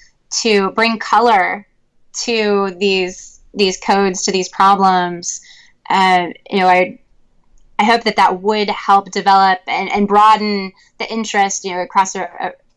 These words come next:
you know, much more diverse set of people than, than what we see finding, you know, if we think about, like, the, the stereotypical Silicon Valley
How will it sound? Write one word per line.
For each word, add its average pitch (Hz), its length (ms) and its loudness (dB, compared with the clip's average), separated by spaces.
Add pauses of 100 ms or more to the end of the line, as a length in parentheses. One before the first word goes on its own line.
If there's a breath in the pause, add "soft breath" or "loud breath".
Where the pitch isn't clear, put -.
(320)
you 185 120 -6
know, 196 60 -2
much 214 240 0
more 196 140 -4
diverse 185 800 -8
set 196 220 -2
of 185 120 -10
people 190 340 -6
than, 185 240 -8
than 190 100 -4
what 185 120 -2
we 190 80 -6
see 185 520 -4 (560)
finding, 185 320 0
you 196 120 -6
know, 180 80 -8
if - 340 -20
we 220 80 2
think 208 160 -2
about, 185 160 2
like, 180 140 -4
the, 185 180 -6
the 202 80 -6
stereotypical 202 800 -4
Silicon 196 460 -2
Valley 185 420 2